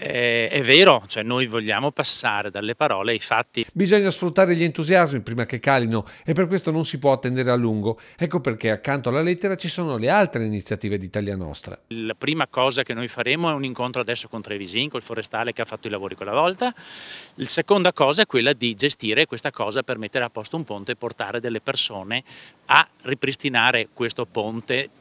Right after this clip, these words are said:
Speaker 1: per dare un senso di lavoro a questa cosa.
Speaker 2: Ecco perché Scarpa si augura di incontrare Marcone e Iannicelli già la settimana prossima,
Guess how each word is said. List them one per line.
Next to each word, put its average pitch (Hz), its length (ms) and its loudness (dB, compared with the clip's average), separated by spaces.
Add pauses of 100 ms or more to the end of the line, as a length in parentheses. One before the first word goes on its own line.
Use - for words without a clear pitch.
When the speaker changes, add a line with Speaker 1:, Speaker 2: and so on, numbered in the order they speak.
(280)
Speaker 1:
per 139 80 2
dare 131 180 4
un 147 120 0
senso 151 580 2
di 139 240 -2
lavoro 135 500 4
a 110 60 -2
questa 117 260 -8
cosa. 92 400 -10 (220)
Speaker 2:
Ecco 180 240 2
perché 160 240 0
Scarpa 170 420 2
si 156 240 -2
augura 151 300 4
di 139 80 -2
incontrare 143 460 0
Marcone 139 460 -2
e - 20 0
Iannicelli 131 500 0
già 143 180 2
la 170 120 2
settimana 165 420 -2
prossima, 131 500 0